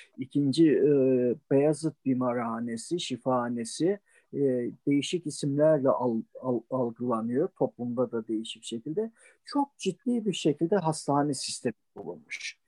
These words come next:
E, hastane sisteminde de daha önceki konularda söylediğimiz gibi çalışanların ne kadar çalıştığı, nokta-, noktacı dediğimiz kişiler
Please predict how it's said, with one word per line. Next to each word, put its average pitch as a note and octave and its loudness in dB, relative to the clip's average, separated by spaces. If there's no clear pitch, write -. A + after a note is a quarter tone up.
E, D#3 2
hastane E3 2
sisteminde D#3 -2
de G#3 -4
daha F3+ 0
önceki D#3+ -4
konularda D3 -4
söylediğimiz D3+ -4
gibi D3+ 0
çalışanların E3+ 0
ne F3 0
kadar D#3+ 0
çalıştığı, C3+ 0
nokta-, C#3 -2
noktacı C#3+ 2
dediğimiz A#2+ 2
kişiler D3+ 2